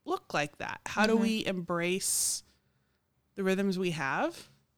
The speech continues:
Speaker 1: and, and search for that deeper community
Speaker 2: Mm-hmm.
Speaker 1: within that? 'Cause, I mean, that's the other thing about Parks and Rec. Like, they, they're people who look different. They're
Speaker 2: Mm-hmm.
Speaker 1: different stages of life, different races, different genders, different,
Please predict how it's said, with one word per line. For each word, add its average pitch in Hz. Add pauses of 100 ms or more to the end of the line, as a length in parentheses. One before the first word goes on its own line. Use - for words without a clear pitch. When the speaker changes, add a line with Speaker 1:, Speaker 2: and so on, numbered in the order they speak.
(500)
Speaker 1:
and, 185
and 180
search -
for 185
that 170
deeper 160
community 160 (160)
Speaker 2:
Mm-hmm. 202
Speaker 1:
within 160
that? 131 (540)
'Cause, 214
I 233
mean, 208
that's 277
the 233
other 175
thing 202
about 160
Parks 170
and 139
Rec. -
Like, 127 (460)
they, 214
they're 202
people 208
who 190
look 180
different. 90
They're 165
Speaker 2:
Mm-hmm. 180
Speaker 1:
different 214
stages 208
of 196
life, 175
different -
races, 165
different 180
genders, 165
different, 180